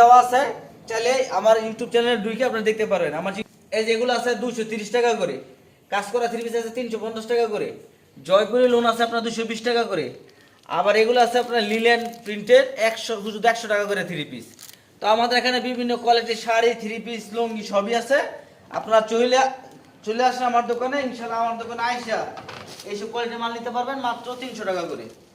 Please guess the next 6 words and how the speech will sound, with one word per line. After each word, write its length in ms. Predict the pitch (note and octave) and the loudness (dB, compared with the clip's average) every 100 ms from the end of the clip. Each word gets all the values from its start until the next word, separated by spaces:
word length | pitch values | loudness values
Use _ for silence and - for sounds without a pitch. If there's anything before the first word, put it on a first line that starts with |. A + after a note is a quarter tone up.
| _ _ _ _ - | _ _ _ _ -12
সবাই 300 | F3 F#3+ A#3 A#3 | -8 0 0 2
আমার 160 | A#3+ A#3 | 0 -2
ভিডিওটা 280 | A#3+ B3 A#3+ A#3 | -8 -4 -2 0
শেয়ার 180 | G3+ G#3 A3 | -2 -2 -4
করবেন, 280 | A#3 C#4+ G3 - - E3 | 0 0 0 -10 -10 -8
অব-, 240 | G3 A3 | -6 -8